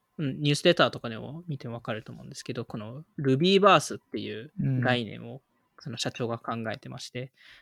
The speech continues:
Speaker 1: あの、まあ、いわゆるなんかメタバースの一環として、なんか、あの、やってるんですけど、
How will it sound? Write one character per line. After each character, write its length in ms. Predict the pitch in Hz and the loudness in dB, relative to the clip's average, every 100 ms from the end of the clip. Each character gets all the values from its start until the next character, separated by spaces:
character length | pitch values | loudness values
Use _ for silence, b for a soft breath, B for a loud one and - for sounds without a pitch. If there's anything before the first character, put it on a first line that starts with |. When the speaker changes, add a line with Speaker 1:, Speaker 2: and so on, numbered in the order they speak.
| b | b
Speaker 1:
あ 180 | - 120 | -8 -6
の、 220 | 117 120 | -8 -2
ま 120 | 151 | 4
あ、 20 | 160 | 8
い 80 | |
わ 60 | 160 | 8
ゆ 40 | 131 | 6
る 100 | 139 | 2
な 80 | 139 | -2
ん 20 | |
か 260 | 117 120 - | -2 -4 0
メ 140 | 156 | 2
タ 120 | 160 143 | 4 6
バ 120 | 117 | 4
ー 40 | |
ス 160 | - 113 | 0 -8
の 160 | 107 135 | -10 -10
一 180 | 135 _ | -10 _
環 260 | - - 156 | -2 0 2
と 140 | - | 2
し 100 | 139 | 2
て、 240 | - 123 123 | 4 4 2
な 100 | 139 | -6
ん 40 | |
か、 280 | - 113 151 _ _ | -8 -10 -10 _ _
あ 140 | 123 | -6
の、 180 | 113 107 | -6 -8
や 140 | 120 127 | -10 -10
っ 20 | |
て 160 | - | -10
る 120 | 117 110 | -10 -10
ん 60 | |
で 60 | 123 | -14
す 100 | - | -12
け 100 | 123 | -4
ど、 240 | 135 123 | -2 -2